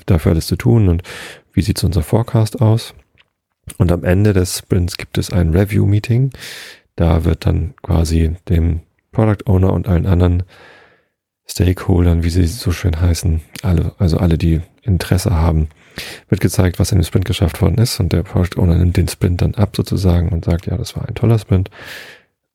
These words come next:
Ähm, und ja, ihr habt die Sachen, die ich, ähm, priorisiert hatte, zu meiner Zufriedenheit oder richtig verstanden umgesetzt. Ja, das heißt das Review-Meeting. Und dann gibt's noch ein wichtiges Meeting, das heißt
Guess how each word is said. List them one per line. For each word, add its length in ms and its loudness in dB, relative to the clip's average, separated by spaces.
Ähm, 340 2
und 320 0
ja, 220 2
ihr 160 2
habt 200 -2
die 240 2
Sachen, 360 -2
die 260 2
ich, 280 -4
ähm, 320 0
priorisiert 540 0
hatte, 360 0
zu 160 -2
meiner 280 2
Zufriedenheit 720 2
oder 260 2
richtig 280 -2
verstanden 520 -2
umgesetzt. 640 0
Ja, 180 0
das 200 -4
heißt 160 -2
das 140 -4
Review-Meeting. 500 2
Und 100 2
dann 100 2
gibt's 240 -4
noch 140 -2
ein 120 2
wichtiges 380 0
Meeting, 240 0
das 140 -2
heißt 220 -2